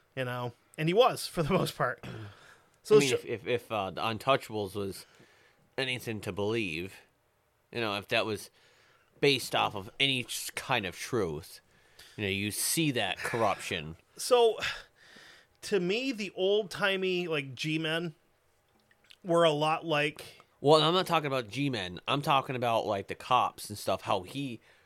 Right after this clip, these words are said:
Speaker 2: you know, i-, if that, if the Untouchables was anything to be b-, believed, the cops in Chicago
Speaker 1: were f-, were corrupt
Speaker 2: were
Speaker 1: as
Speaker 2: corrupt
Speaker 1: hell.
Speaker 2: as a motherfucker.
Speaker 1: Yeah.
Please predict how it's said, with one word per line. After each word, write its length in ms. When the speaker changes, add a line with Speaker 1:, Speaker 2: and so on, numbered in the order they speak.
Speaker 2:
you 100
know, 180
i-, 220
if 200
that, 320
if 260
the 160
Untouchables 640
was 160
anything 420
to 60
be 140
b-, 160
believed, 600
the 300
cops 760
in 120
Chicago 920
Speaker 1:
were 140
f-, 200
were 160
corrupt 380
Speaker 2:
were 100
Speaker 1:
as 80
Speaker 2:
corrupt 400
Speaker 1:
hell. 80
Speaker 2:
as 60
a 40
motherfucker. 640
Speaker 1:
Yeah. 200